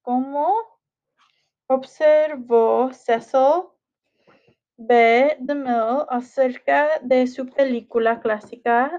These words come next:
Los Diez Mandamientos, es posible que podamos romper las le-, leyes.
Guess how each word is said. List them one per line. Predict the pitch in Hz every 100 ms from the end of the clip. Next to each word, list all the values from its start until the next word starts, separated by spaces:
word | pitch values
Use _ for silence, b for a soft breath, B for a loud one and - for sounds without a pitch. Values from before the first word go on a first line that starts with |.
| -
Los | 240 233 _
Diez | - 233 269 -
Mandamientos, | 247 247 311 302 220 208 208 214 254 247 _ _ b b b b _
es | 247 -
posible | 269 269 294 359 415 -
que | 254 254
podamos | 254 247 240 220 233 254 247
romper | 247 247 233 220
las | 220 220 214 -
le-, | 247 - -
leyes. | 233 123 - - _